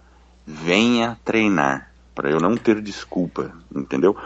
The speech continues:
Outra coisa que o pessoal faz muito, quando vai correr, o pessoal tem a preguiça de correr, eu já vi esse,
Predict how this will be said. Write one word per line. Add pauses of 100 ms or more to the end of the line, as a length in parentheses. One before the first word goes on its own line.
(160)
Outra
coisa
que
o
pessoal
faz
muito, (440)
quando
vai
correr, (240)
o
pessoal
tem
a
preguiça
de
correr,
eu
já
vi
esse,